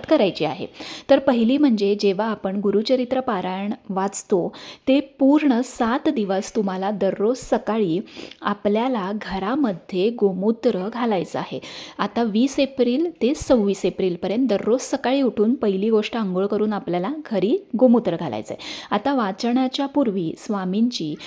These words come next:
किंवा दत्त महाराजांची पूजा करून, पोथीची पूजा करूनच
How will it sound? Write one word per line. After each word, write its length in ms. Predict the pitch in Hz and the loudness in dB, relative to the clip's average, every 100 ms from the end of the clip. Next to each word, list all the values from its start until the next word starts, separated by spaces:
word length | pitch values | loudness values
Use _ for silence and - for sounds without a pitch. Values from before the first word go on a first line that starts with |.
| - - | -8 -2
किंवा 160 | 233 | 2
दत्त 300 | 233 240 - | 2 2 2
महाराजांची 720 | 247 226 202 196 196 202 220 | 2 2 0 -2 -2 -2 -4
पूजा 400 | 226 214 175 196 | -2 -2 0 -2
करून, 420 | 202 254 240 175 | 0 2 2 2
पोथीची 560 | 170 196 185 208 202 220 | 0 0 0 -2 -2 -4
पूजा 380 | 220 208 185 208 | -2 -2 0 -4
करूनच 560 | 214 294 294 185 180 | 2 4 6 4 0